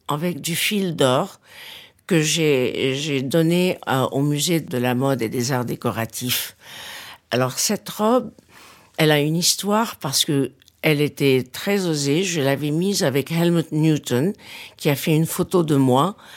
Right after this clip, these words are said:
mais elle me piquait parce que comme c'était de, du fil d'or,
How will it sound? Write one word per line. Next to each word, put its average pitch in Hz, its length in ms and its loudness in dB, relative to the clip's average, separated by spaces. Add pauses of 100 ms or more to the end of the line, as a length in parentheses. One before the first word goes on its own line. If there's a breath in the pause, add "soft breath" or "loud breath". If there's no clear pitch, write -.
(340 loud breath)
mais 165 120 4
elle 165 160 6
me 170 120 4
piquait 226 640 0 (220)
parce 147 200 0
que 151 160 0
comme 202 240 2
c'était 190 480 4
de, 143 520 0
du 147 200 -2
fil 165 360 0
d'or, 175 420 4